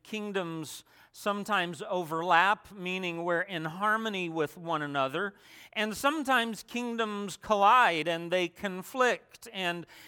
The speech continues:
we bump. And what happens when kingdoms collide is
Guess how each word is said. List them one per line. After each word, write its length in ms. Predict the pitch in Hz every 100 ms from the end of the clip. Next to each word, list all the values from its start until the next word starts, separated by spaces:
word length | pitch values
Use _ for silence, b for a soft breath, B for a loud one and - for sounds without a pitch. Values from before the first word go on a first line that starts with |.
| B B
we 280 | 185 214 208
bump. 400 | 175 247 196 208
And 200 | 190 208
what 200 | 240 233
happens 680 | 233 254 254 262 220 165
when 540 | 220 226 220 202 190 185
kingdoms 640 | - 220 214 202 190 - -
collide 680 | - 190 185 196 156 139 143
is 360 | 151 147 -